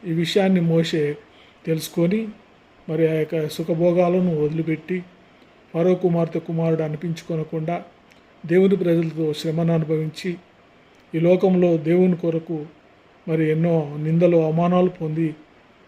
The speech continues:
జీవించి ధన్యుడయ్యాడు. నువ్వు నేను మనమందరం యేసయ్య నమ్మిన మనమందరము అలాగా జీవించుదాం. యేసయ్యలో ఉన్న నిత్య జీవాన్ని మరి మనము అనుభవిస్తాం.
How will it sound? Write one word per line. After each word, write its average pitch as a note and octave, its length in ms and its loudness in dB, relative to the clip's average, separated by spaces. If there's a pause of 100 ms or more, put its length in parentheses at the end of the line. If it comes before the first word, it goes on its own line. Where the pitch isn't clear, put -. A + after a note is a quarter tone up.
జీవించి E3+ 460 -2
ధన్యుడయ్యాడు. D#3 760 0
నువ్వు E3 420 -2
నేను D#3+ 240 2
మనమందరం D#3 640 -4
యేసయ్య D#3 320 -2
నమ్మిన D#3 300 -4
మనమందరము D#3+ 640 -2 (640)
అలాగా D#3+ 440 2
జీవించుదాం. F3 720 0 (580)
యేసయ్యలో E3+ 460 2
ఉన్న D#3+ 160 2
నిత్య D#3+ 320 -4
జీవాన్ని D#3+ 540 -2 (760)
మరి D3+ 400 -4 (800)
మనము D#3+ 280 -2 (880)
అనుభవిస్తాం. D#3 760 0